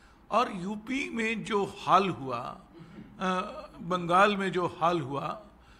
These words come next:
अ, उन सबकी तरह तरह की व्याख्याएं हो रही हैं, लेकिन अगर प्रधानमंत्री मोदी का चेहरा न होता,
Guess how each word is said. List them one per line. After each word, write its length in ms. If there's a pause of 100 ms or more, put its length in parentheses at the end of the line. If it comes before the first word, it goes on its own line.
(160)
अ, 180
उन 120
सबकी 320
तरह 280
तरह 180
की 140
व्याख्याएं 480
हो 180
रही 220
हैं, 420 (460)
लेकिन 380 (140)
अगर 260
प्रधानमंत्री 920
मोदी 300
का 140
चेहरा 440
न 120
होता, 720